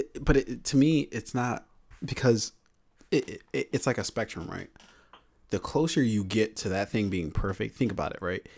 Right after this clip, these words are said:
If you are a really rich person and you can make anything that you want happen to have happen, if you're able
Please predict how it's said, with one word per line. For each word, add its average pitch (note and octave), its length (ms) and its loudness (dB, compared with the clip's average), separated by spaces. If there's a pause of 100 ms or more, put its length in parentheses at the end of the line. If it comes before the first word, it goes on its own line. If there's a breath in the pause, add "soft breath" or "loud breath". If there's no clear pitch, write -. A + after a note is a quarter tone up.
(320 loud breath)
If A#2 200 -4
you D#3+ 260 2
are A#2 380 2
a G#2 60 0
really G#2 680 0 (100)
rich G#2 260 -2
person - 480 -2 (320)
and G2+ 600 0 (100)
you - 160 -12
can A2 160 -4
make G2 260 -4
anything A#2+ 360 0
that G2 80 0
you F#2+ 200 -4
want F#2+ 300 -2 (640)
happen G2+ 600 -4
to G2 100 -8
have F#2 220 -4
happen, A#2 420 -4 (1000)
if - 160 -4
you're D3+ 240 4
able A#2 500 0